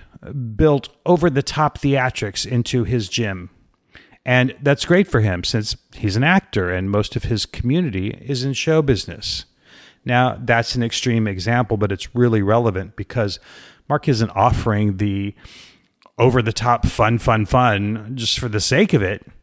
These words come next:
He's making exercise so much fun because that's who he is, and that's what his clients and community respond to. Now, here's some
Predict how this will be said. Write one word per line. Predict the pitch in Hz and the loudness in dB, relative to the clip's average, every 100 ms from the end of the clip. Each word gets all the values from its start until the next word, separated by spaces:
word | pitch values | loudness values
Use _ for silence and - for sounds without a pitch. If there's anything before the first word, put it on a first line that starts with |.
| _ _ | _ _
He's | - 156 | -6 -2
making | 160 156 156 135 | -2 -2 -2 0
exercise | 123 - 139 - 127 117 | -2 -2 -2 2 2 2
so | - 123 | 2 2
much | 113 - | 0 0
fun | 147 139 123 | 2 2 2
because | 120 - 127 117 - _ _ _ _ _ _ | -2 0 0 0 -6 _ _ _ _ _ _
that's | - 120 - | -6 -2 4
who | 180 | 6
he | 185 | 6
is, | 185 226 95 95 - - _ | 6 4 2 -4 -6 -8 _
and | 120 117 | -6 -2
that's | 143 - | -2 -2
what | 156 | -4
his | 135 123 | -2 -6
clients | - - 139 147 135 - | -6 0 4 4 4 0
and | 127 117 - | -4 -4 -4
community | 120 120 147 160 113 107 107 - _ _ - | -2 2 4 4 4 0 -2 -8 _ _ -8
respond | 113 - 127 127 123 123 | -6 -2 4 4 4 0
to. | - 87 - - - _ _ _ _ _ _ - | -6 -12 -16 -20 -20 _ _ _ _ _ _ -10
Now, | 110 | 0
here's | 147 131 | 2 2
some | - 113 110 | 2 0 -2